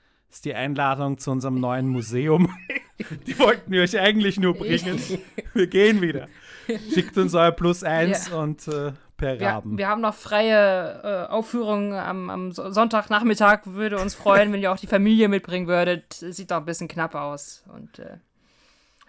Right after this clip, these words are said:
Speaker 2: oder
Speaker 1: Ja.
Speaker 2: einfach „Show me what you got.“ Und es wird ein großer Dance- und Song-Battle. Es heißt ja Song of Ice and Fire. Am Ende sollte man das dann doch sehr wörtlich nehmen.
Speaker 1: <laughs> Es ist eine Karaoke-Party am
Speaker 2: Ja,
Speaker 1: Schluss.
Speaker 2: ungefähr.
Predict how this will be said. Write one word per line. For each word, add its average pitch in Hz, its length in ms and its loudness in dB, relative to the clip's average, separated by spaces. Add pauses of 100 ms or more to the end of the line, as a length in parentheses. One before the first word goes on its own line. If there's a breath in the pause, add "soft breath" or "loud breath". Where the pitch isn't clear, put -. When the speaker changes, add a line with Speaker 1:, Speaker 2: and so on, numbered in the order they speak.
(120 soft breath)
Speaker 2:
oder 202 200 2
Speaker 1:
Ja. 180 60 4
Speaker 2:
einfach 190 280 0
„Show 208 240 6
me 208 160 0
what 185 160 2
you 196 80 0
got.“ 190 720 2
Und 180 280 -12
es 175 140 -16
wird 185 160 -14
ein 165 40 -18
großer 170 300 -4
Dance- 170 500 -2
und 156 120 -8
Song-Battle. 156 560 -2
Es 143 140 -12
heißt 226 260 2
ja 151 120 -4
Song 160 300 -4
of 147 120 -14
Ice 143 260 -10
and - 80 -18
Fire. 151 300 -4
Am - 140 -12
Ende 170 300 -2 (440 soft breath)
sollte 190 280 0
man 190 140 -4
das 185 120 -2
dann 202 140 -4
doch 285 160 0
sehr 165 220 -4
wörtlich 156 340 -10
nehmen. 156 320 -10
Speaker 1:
<laughs> - 60 -20 (380 loud breath)
Es 247 100 -4
ist - 200 -4
eine 196 140 -2
Karaoke-Party 233 1200 -2
am - 80 2
Speaker 2:
Ja, 269 360 0
Speaker 1:
Schluss. 262 400 -6
Speaker 2:
ungefähr. 226 420 -2